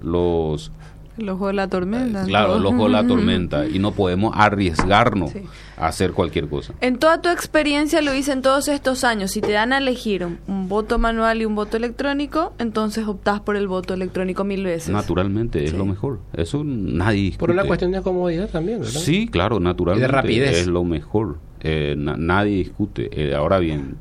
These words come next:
Speaker 1: ahora de-, después tengo que el costo, eh, el
Speaker 2: Claro.
Speaker 1: operativo, eh, la socialización, o sea, tiene todo. Yo te voto, eh, en,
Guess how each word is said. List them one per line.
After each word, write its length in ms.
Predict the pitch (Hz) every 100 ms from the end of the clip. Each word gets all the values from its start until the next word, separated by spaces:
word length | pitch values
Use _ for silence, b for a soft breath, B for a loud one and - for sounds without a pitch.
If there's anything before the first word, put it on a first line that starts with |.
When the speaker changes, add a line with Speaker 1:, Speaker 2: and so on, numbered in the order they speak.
| -
Speaker 1:
ahora 140 | - 82
de-, 180 | 123 113
después 220 | 113 101
tengo 180 | 98 92
que 140 | 95
el 100 | 87
costo, 520 | 92 101 - 107 104 B B B B B
eh, 140 | - 76
el 60 |
Speaker 2:
Claro. 140 | 73 76
Speaker 1:
operativo, 680 | 78 78 98 104 104 104 - B B B -
eh, 460 | 80 82 82 80 78
la 160 | 85
socialización, 1000 | - 110 104 104 92 87 98 92 98 92 -
o 60 |
sea, 220 | 76 82 78
tiene 240 | 87 87
todo. 240 | 82 78 71 - -
Yo 280 | 90 117 131
te 160 | - 92
voto, 640 | 90 92 95 82 69 - - - -
eh, 520 | - - - - - 78
en, 160 | 64